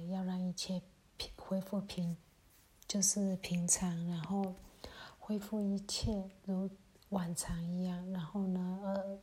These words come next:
二十七号要举行军人节。嗯，不知道，双方都在用一些方法可以不让对方得逞。那人民的部分，大家有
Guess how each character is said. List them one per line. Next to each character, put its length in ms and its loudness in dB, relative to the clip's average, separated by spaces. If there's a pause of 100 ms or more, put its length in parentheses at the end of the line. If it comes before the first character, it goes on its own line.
(120)
二 40 2
十 200 0
七 200 0
号 240 -2
要 220 -2
举 240 -4
行 480 -2
军 320 0
人 240 -2
节。 380 -4 (1300)
嗯， 560 2 (280)
不 100 -2
知 220 -2
道， 280 -4
双 280 -2
方 240 0
都 180 0
在 380 -2
用 480 -2 (160)
一 100 2
些 240 0
方 320 -2
法 460 -4
可 180 -2
以 560 0 (420)
不 120 0
让 240 0
对 120 -2
方 300 -2
得 300 -2
逞。 420 -2 (580)
那 300 2
人 180 2
民 160 4
的 140 2
部 180 -2
分， 320 -2
大 140 -4
家 240 0
有 800 -2